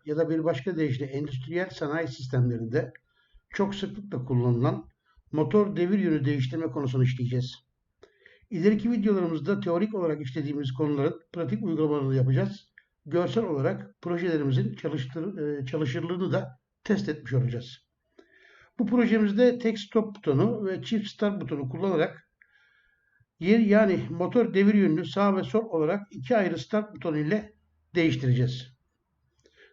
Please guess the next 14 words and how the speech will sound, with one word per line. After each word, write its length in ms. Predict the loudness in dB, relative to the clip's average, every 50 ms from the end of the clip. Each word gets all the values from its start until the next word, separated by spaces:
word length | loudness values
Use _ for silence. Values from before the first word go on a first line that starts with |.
| _ -2
Arkadaşlar, 560 | -2 2 2 4 4 4 4 4 4 4 4
bugünkü 320 | 4 2 2 0 0 0
projemiz 480 | 0 2 2 2 4 4 4 2 2 0 -2 -8 -8
yine 440 | -4 0 4 4 4 4 2 -2 -6 -10 -14 -16 -18 -10 2
Gemo 320 | 4 4 6 6 4 4
editörde 600 | 2 0 0 2 2 2 2 4 2 2 2 -2 -8 _ _ _ _ _ _ _ _ -20 -20 -20 _ _
işleyeceğiz. 680 | -14 -12 -8 -2 0 2 2 4 2 0 -2 -4 -10 -14 _ _ -20 -20 -20 -20 _ _ _
Gemo'da 380 | 2 4 4 6 6 4 4 2
çalışmamızın 600 | 2 2 2 2 2 2 0 0 2 2 2 0 0 -4 -4
en 120 | -2 0
önemli 440 | 2 4 2 2 2 0 -2 -2 -2
nedeni 440 | -2 0 0 0 0 0 -2 -4 -8 _ _ _ _ _ _ _ _ _ _ _ _ _ _ _ -20 _ _ _ _ _ _ _ -2
yeni 260 | 2 4 4 6 6
başlayacak, 640 | 4 2 2 2 2 2 2 2 2 0 -2 -2